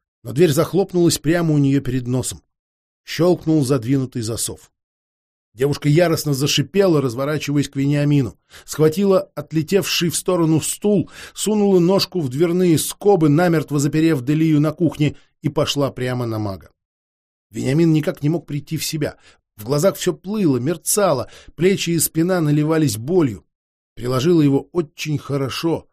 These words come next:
Хорошо, если ничего не сломано. Алисандина служанка была уже совсем рядом, и в этот миг на нее разом кинулись и кот, и пес,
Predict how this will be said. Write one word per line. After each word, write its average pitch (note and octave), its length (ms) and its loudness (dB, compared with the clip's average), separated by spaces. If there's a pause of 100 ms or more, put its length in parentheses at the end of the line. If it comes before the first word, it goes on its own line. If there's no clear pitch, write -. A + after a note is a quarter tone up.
(560)
Хорошо, A2+ 480 -4
если B2+ 280 -4
ничего B2+ 360 -6
не C3 100 -4
сломано. B2+ 540 -8 (680)
Алисандина D#3 540 0
служанка C#3+ 480 -2
была C3 280 -2
уже C3+ 180 0
совсем C3+ 400 -2
рядом, C#3+ 380 0
и A#2+ 40 -6
в C3 60 -4
этот D#3+ 260 -4
миг F#3 260 2
на D#3 60 -2
нее D#3+ 300 2
разом E3 520 0
кинулись E3 560 0
и D#3+ 120 -8
кот, D#3+ 420 0
и D#3 80 -4
пес, - 460 2